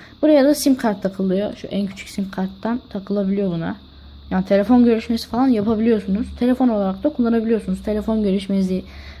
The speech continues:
mesajlaşma, gelen mesajlara bakma, e, gelen çağrıları cevaplama gibi işlemlerde bulunabiliyorsunuz. Şimdi ben sim kart takamayacağım çünkü sim kart çekim yaptığım telefonda kaldı.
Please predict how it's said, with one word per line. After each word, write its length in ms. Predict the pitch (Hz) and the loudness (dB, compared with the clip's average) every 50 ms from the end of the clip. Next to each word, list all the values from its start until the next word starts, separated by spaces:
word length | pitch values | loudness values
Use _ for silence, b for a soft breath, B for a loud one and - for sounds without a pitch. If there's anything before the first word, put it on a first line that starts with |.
| B | B
mesajlaşma, 680 | - 214 214 196 - 202 196 190 196 185 185 185 - 190 | -6 -4 -4 -2 -2 0 0 2 2 0 -2 0 -2 -2
gelen 320 | 190 190 196 202 208 208 | -2 0 0 0 0 0
mesajlara 600 | 208 196 196 196 - 190 190 196 196 196 196 196 | -2 -2 -2 -4 -2 -2 -2 0 0 0 0 0
bakma, 420 | 190 185 - - - 190 185 180 180 | -2 -4 -4 -4 -4 -4 -4 -2 -4
e, 320 | 175 180 180 180 180 180 | -4 -4 -2 -2 -4 -4
gelen 320 | 175 185 196 202 202 196 196 | -2 -2 -2 -2 -2 -4 -6
çağrıları 440 | - 202 190 190 190 190 190 190 | -4 -4 -2 -2 0 0 0 0
cevaplama 520 | 185 190 185 180 175 - - 180 185 185 185 | 0 -2 -2 -2 -4 -4 -4 -2 -2 -2 -2
gibi 320 | 175 180 175 196 233 254 - - - - - - _ _ - | -4 -4 -4 -4 -4 -6 -8 -12 -20 -20 -20 -20 _ _ -14
işlemlerde 580 | 190 - 214 214 214 214 208 208 220 262 240 | -10 -6 -6 -4 -2 -2 -2 0 0 0 2
bulunabiliyorsunuz. 680 | 233 226 226 233 226 226 226 226 202 190 - 196 226 254 - B B B B B B B B B B B B - | 2 2 0 0 0 0 0 0 -2 -2 -2 -4 -4 -4 -6 B B B B B B B B B B B B -2
Şimdi 400 | - 254 254 254 262 262 247 262 254 | 4 6 6 8 8 6 4 2 0
ben 120 | 233 247 | 0 0
sim 220 | 247 - - 254 233 | 0 0 0 -2 0
kart 280 | - - 262 262 262 | 0 -2 -4 -4 -4
takamayacağım 560 | - 214 - 233 233 226 214 196 214 214 220 220 | -8 -6 -4 -2 -2 0 -2 -2 -4 -4 -6 -6
çünkü 340 | - - 214 208 208 - 214 | -6 -6 -6 -4 -4 -6 -8
sim 260 | 202 - - 226 214 | -8 -6 -6 -6 -6
kart 260 | - - 226 233 226 - | -6 -6 -8 -8 -8 -8
çekim 320 | - 202 196 - 220 214 | -10 -8 -6 -6 -6 -4
yaptığım 360 | 208 196 196 190 - 185 180 | -4 -6 -6 -6 -6 -6 -6
telefonda 600 | 185 - 175 180 185 185 202 202 214 220 226 214 214 - - | -4 -4 -4 -4 -4 -4 -4 -6 -6 -6 -6 -8 -10 -14 -10
kaldı. 520 | - 185 180 175 170 170 185 208 247 294 | -6 -4 -2 -2 -2 -4 -4 -4 -4 -6